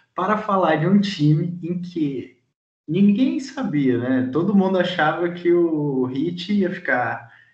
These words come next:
quietinho, na moita ali nessa free agency. Já tinha um time forte, em teoria, apesar de ter sido varrido pelo, pelo Bucks na primeira rodada de playoff da temporada passada.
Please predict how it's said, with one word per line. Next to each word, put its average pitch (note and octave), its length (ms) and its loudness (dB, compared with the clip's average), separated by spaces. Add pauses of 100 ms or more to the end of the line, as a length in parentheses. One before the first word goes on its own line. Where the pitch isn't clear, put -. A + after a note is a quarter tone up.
(200)
quietinho, F#3 840 -2
na C#3+ 160 0
moita D#3+ 640 0
ali D#3 220 0
nessa D3+ 300 -2
free F3+ 480 4
agency. C4 380 -2
Já G#3 260 0
tinha F#3 220 -4
um E3+ 80 -2
time E3 260 -4
forte, E3 760 -8
em C3 200 2
teoria, C3 440 2
apesar B2+ 380 -2
de - 60 -14
ter C3 80 -4
sido - 260 -10
varrido B2 680 -2 (840)
pelo, B2+ 520 4
pelo B2+ 200 -2
Bucks B2+ 460 -2
na B2+ 240 -2
primeira B2+ 320 0
rodada B2 340 -4
de A#2+ 80 -10
playoff B2 500 -4
da B2+ 120 -4
temporada B2+ 460 -4
passada. F3 760 -8